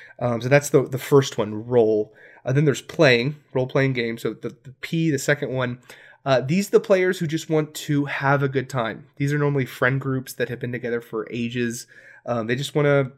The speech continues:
you know, have beers and hang out and chill,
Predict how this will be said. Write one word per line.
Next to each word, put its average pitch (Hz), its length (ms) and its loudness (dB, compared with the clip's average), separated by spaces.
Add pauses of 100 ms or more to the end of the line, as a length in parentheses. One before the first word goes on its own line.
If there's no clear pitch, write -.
(600)
you 147 100 -6
know, 135 160 -2
have 135 280 -2
beers 127 420 0
and 110 100 -12
hang 123 300 -6
out 110 300 -2
and 117 120 -18
chill, 113 560 -6